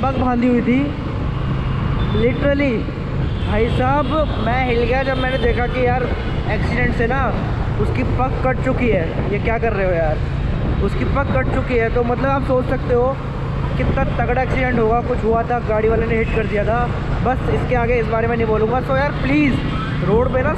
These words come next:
सेफली चला करो और ध्यान से रहो यार। बहुत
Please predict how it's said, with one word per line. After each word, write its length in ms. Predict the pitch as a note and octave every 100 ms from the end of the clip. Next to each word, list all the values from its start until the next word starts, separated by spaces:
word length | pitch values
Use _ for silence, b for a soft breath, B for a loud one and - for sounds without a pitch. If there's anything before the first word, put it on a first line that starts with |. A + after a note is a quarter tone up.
| -
सेफली 440 | B3 A#3+ B3+ C#4
चला 240 | C#4 A#3+ G#3
करो 220 | A#3 B3 C#4 - - - - - - G3
और 260 | G#3+ A3+ A3+ A3+ A3 G3+ - - - - - - - - - -
ध्यान 360 | - A#3 C4
से 100 | C#4+
रहो 220 | C4+ B3 B3
यार। 240 | A#3+ A#3+
बहुत 420 | - - A3 A#3+